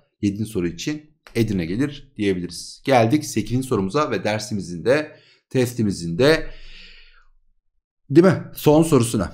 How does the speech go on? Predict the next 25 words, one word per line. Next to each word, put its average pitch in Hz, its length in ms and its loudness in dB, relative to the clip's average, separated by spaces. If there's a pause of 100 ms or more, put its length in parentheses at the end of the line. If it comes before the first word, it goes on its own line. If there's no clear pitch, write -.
(160)
Peki. - 440 -2
Yarıçapı 156 460 4
üç 165 200 0
birim 131 120 4
olan 107 220 2
eş 156 240 2
küreler 101 180 2
şekildeki 135 300 -4
gibi 113 140 -6
silindire 117 360 0
teğet 135 240 2
olacak 95 220 0
şekilde 107 240 -6
yerleştiriliyor. 143 800 2
Buna 151 120 2
göre 110 160 4
silindir 135 280 -2
ile 98 160 -2
küre 135 180 0
arasında 113 320 0
kalan 127 360 2
bölgenin 117 280 2
hacmi 117 380 0
nedir 85 220 -2
demiş. 139 380 -6